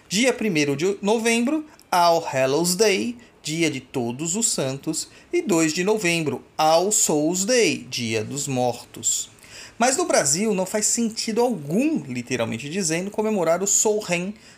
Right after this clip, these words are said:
na mesma data. Por aqui, isso deveria acontecer em aproximadamente primeiro de maio,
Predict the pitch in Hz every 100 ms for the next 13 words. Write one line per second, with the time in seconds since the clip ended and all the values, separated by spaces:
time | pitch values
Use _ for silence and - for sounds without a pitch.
0 | - 247 233 151 175 170 131 135 - -
1 | - - - - - 220 214 208 - 202
2 | 240 233 196 202 190 190 185 185 190 180
3 | - 196 202 208 277 - _ _ - 285
4 | - 247 208 175 202 - 208 160 165 196
5 | 104